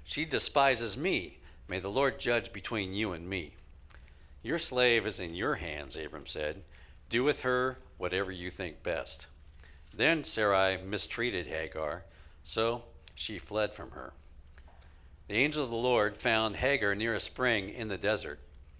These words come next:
It was the spring that is beside the road to Shur. And he said, "Hagar, slave of Sarai, where have you come from, and where are you going?" "I'm running away from my mistress Sarai," she answered.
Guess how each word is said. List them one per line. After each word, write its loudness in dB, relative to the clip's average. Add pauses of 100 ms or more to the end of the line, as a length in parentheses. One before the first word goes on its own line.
(320)
It -4
was -2
the -6
spring 0
that 4
is -4
beside 2
the -6
road 2
to -10
Shur. -4 (760)
And -2
he 0
said, 4 (180)
"Hagar, 2 (180)
slave 2
of 0
Sarai, 2 (440)
where 2
have 2
you -4
come 2
from, 0 (480)
and -6
where 4
are 4
you -2
going?" 2 (840)
"I'm 4
running 4
away 6
from -2
my 6
mistress 0
Sarai," 4
she -6
answered. -6